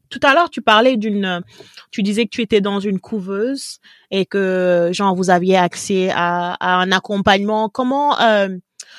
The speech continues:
comment tu as, tu as fait pour trouver ce programme-là ? Est-ce que c'est, euh, est-ce qu'il y a des, des sites où les gens peuvent aller pour savoir quelles sont, euh, je suppose que les couveuses doivent être par secteur, par exemple.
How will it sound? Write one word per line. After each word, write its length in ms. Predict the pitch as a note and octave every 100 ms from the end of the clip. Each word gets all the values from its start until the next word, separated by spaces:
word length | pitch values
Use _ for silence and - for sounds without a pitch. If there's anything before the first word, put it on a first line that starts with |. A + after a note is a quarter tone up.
| - _
comment 260 | A#3+ B3+
tu 120 | B3+ C4
as, 540 | G#3+ G3 F#3 F3 E3+ - - _ _ _ _ _
tu 140 | -
as 100 | G3
fait 200 | - A#3+
pour 200 | - F#3
trouver 360 | - G#3 F#3+ G#3+
ce 140 | -
programme-là ? 800 | G3 - F3+ E3+ D#3+ D3+ D3+ D#3+
Est-ce 160 | F#3 -
que 160 | G#3
c'est, 340 | G3+ - F3 D#3+
euh, 140 | E3 - _ - - -
est-ce 200 | - F3+
qu'il 140 | - F#3
y 60 |
a 400 | E3+ D#3+ D#3 -
des, 520 | E3 E3+ E3+ D#3+ D#3+ -
des 200 | - F3
sites 440 | E3+ - F#4+ G4+ -
où 60 |
les 160 | A#3 G3+
gens 180 | G3 F#3+
peuvent 240 | - F3+
aller 460 | - G3+ B3+ C4 B3+
pour 220 | - F3+
savoir 440 | - F3+ F#3 F#3+
quelles 200 | - F3
sont, 420 | E3+ G3 F3+ E3+ E3
euh, 80 | D#3+ - - -
je 60 | G#3+
suppose 360 | - G#3+ A#3
que 80 | -
les 160 | G#3 F#3+
couveuses 420 | - F#3+ G3+ F#3+
doivent 260 | G3 F3
être 280 | F#3 F#3 - -
par 220 | F#3+ -
secteur, 560 | - G#3+ - A#3+ A#3+ -
par 160 | G#3+
exemple. 480 | G3+ F3+ A3+ A3+ A3